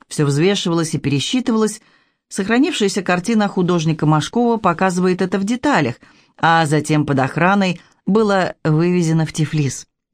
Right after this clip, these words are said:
Можно себе представить, какой восторг и восхищение местных жителей вызвал позднее въезд в Тифлис двадцати шести повозок, нагруженных золотом и запряженных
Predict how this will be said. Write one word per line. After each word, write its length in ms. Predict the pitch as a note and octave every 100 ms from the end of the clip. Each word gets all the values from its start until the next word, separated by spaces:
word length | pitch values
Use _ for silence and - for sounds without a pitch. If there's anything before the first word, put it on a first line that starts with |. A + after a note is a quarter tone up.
| _ _ _ _
Можно 280 | D#3+ G#3 A3
себе 260 | G#3+ G3+ G#3
представить, 580 | A3 A3 - C#4 F#3+
какой 260 | - C#3+ D#3
восторг 420 | D3+ D#3 F#3+ F#3
и 40 | E3+
восхищение 680 | E3 E3+ D#3 G3 F#3+ F3
местных 360 | E3+ E3+ D#3+ F3
жителей 520 | G3+ A3 D3+ C3+ B2+ - - -
вызвал 420 | E3+ G3 F#3 F#3
позднее 520 | E3 E3+ D#3+ F#3 F3+ D#3+
въезд 320 | E3+ D#3+ -
в 100 | -
Тифлис 500 | D#3+ D#3+ G3 G#3+ - _ _ -
двадцати 580 | D#3 D#3 D#3 D3 F3 G3
шести 340 | E3+ D#3 F3+
повозок, 600 | F3+ F#3 F#3+ F3+ B2+ - _ _ -
нагруженных 640 | D#3 C#3+ C#3 C3 C#3+ C3
золотом 540 | B2+ G3 G#3+ - E3
и 260 | - - D3
запряженных 720 | - C3+ - C3+ D3 F3 D#3